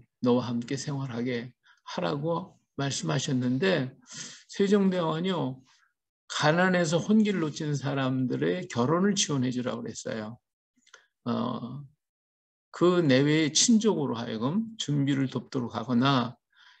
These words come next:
이들이 지-, 마땅하지 않으면 관청에서 결혼할 수 있도록 지원을 하라고 했어요. 특히 곤고한 사람들에게는 관청에서 곡식을 주도록 명령해서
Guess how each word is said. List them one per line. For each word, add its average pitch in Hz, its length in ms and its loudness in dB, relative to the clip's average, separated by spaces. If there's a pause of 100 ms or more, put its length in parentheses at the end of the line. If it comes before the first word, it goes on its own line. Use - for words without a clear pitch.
(120)
이들이 160 360 0
지-, 139 840 0
마땅하지 143 540 0
않으면 127 500 -2
관청에서 151 1120 2 (400)
결혼할 151 580 2
수 143 220 -2
있도록 147 380 -2
지원을 143 600 -2 (260)
하라고 156 480 -4
했어요. 113 500 -8 (520)
특히 185 320 0
곤고한 165 540 4
사람들에게는 139 760 -2
관청에서 131 640 -2
곡식을 151 560 -4
주도록 135 580 -2 (400)
명령해서 131 1200 2